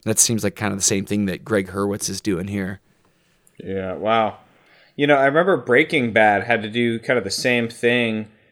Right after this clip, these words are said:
Speaker 2: with, uh, you know, the way they portrayed making meth, 'cause they wanted it to be as accurate as possible, but they didn't want, you know, they had, they, like, worked with the,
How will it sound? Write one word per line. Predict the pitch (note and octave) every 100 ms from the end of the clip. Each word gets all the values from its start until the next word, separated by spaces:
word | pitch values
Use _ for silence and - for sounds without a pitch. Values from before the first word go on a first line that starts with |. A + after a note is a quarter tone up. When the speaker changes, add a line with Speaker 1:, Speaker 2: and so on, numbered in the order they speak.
| _ _ _
Speaker 2:
with, | A2 A2+ G#2 - -
uh, | G2+ F#2+ F2+ -
you | G#2+
know, | G#2
the | G2+
way | G#2 G#2
they | G2+
portrayed | G2 G2 - A2+ G#2+ G2
making | F#2+ G#2 G#2+ G2 F#2 G2
meth, | A2+ G2+ -
'cause | - A2+
they | A#2
wanted | A2+ B2+ B2+
it | A#2+
to | A2+
be | G2 G#2+
as | F#2+ -
accurate | G#2 A2 B2 A2
as | F#2
possible, | - G#2 G#2 - C3+ D3 D#3+ - _ _ _ _ _
but | - A#2
they | A2+
didn't | A#2 A#2 A2
want, | A2 A2 G2+
you | A2+
know, | G#2+
they | G#2
had, | A#2 F2+
they, | A2+
like, | A2 G#2
worked | G#2 A2 A2+
with | A#2 G#2
the, | G#2 G2 F#2+ F#2 F#2